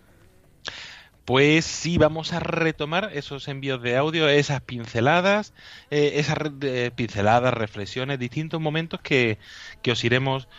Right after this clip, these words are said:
compartiendo todos los viernes. Intentaremos que sea, que es un día un poco, porque así si no te da tiempo a escucharlo ese día,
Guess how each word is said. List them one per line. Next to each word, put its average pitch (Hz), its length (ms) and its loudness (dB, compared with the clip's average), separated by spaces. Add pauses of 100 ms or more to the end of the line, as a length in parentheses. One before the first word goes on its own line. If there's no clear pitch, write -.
(140)
compartiendo 143 880 -2
todos 180 260 2
los 127 140 -2
viernes. 175 380 -4
Intentaremos 101 560 -8
que - 100 -12
sea, 139 220 0
que 127 60 -8
es - 100 -10
un 107 140 -12
día 107 120 -2
un 98 60 -4
poco, 104 220 -4
porque 107 260 -6
así 120 160 -2
si 120 140 0
no 104 100 -2
te 107 60 2
da 107 100 4
tiempo 107 240 0
a 101 40 -4
escucharlo 101 480 -4
ese 101 220 -4
día, 104 280 0